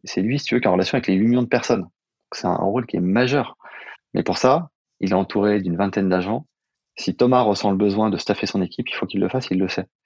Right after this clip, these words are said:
Et nous, on lui donne la liberté de le faire. Par contre, on est là pour contrôler, pour s'assurer que le taux de satisfaction client, il est au rendez-vous.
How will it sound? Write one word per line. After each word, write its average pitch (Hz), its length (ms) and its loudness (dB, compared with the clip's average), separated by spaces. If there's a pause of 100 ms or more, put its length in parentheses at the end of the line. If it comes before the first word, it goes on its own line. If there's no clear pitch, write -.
(180)
Et 85 180 0
nous, 101 140 2
on 117 100 4
lui 90 140 2
donne 104 140 2
la 87 100 2
liberté 101 340 0
de 101 40 2
le 98 60 2
faire. - 300 -4 (420)
Par 90 120 0
contre, - 260 0
on 90 80 2
est 87 60 2
là 98 120 4
pour - 180 -4
contrôler, 110 540 2
pour - 140 -16
s'assurer 92 420 0
que - 140 -4 (720)
le 90 100 0
taux 87 140 0
de - 40 -12
satisfaction - 520 -2
client, 90 400 0 (100)
il 90 120 0
est 92 40 4
au 87 80 4
rendez-vous. 90 600 0